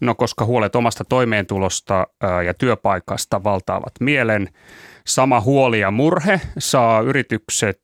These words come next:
ö, varovaisiksi ja näiden risteävien paineiden yhteisvaikutus sitten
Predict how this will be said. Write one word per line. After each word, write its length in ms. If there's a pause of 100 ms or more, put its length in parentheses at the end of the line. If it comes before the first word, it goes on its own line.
(140)
ö, 180
varovaisiksi 1040
ja 100
näiden 400 (400)
risteävien 960 (800)
paineiden 580
yhteisvaikutus 960
sitten 420